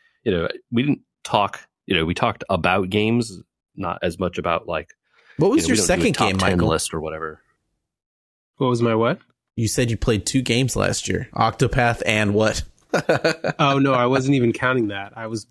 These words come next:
Speaker 3: I was
Speaker 2: Oh.
Speaker 3: thinking, like, console style. Um,
Speaker 2: Ah, gotcha.
Speaker 3: it was, uh, uh, Super Mario Wonder was one of them, and, um, uh,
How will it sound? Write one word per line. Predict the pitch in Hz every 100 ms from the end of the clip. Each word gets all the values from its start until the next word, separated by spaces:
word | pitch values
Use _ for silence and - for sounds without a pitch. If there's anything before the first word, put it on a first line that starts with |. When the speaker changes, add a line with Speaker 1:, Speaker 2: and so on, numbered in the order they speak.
| -
Speaker 3:
I | 113
was | 123
Speaker 2:
Oh. | 170 196 147 113 113
Speaker 3:
thinking, | 101 98 -
like, | - _ -
console | 117 107 - 101
style. | - 104 98 101
Um, | 117
Speaker 2:
Ah, | 117 107 107 98
gotcha. | 104 98 - - - _
Speaker 3:
it | 143 117
was, | 117 110 107 101
uh, | 110 101 101 101 104 101 _ _ _ _ _ _ _ _ _ _ _ _ _ -
uh, | 113 101 98 104 101 - - _ _ _ _ _ -
Super | - 123
Mario | 117 117 113
Wonder | 110 117 123 131 127 127 - -
was | 117 104 104
one | 110 117
of | 113
them, | 117 113 123 -
and, | 110 104 104 101
um, | 101 98 98 98 101 104 120 _ _ _ _ _ _ -
uh, | 107 104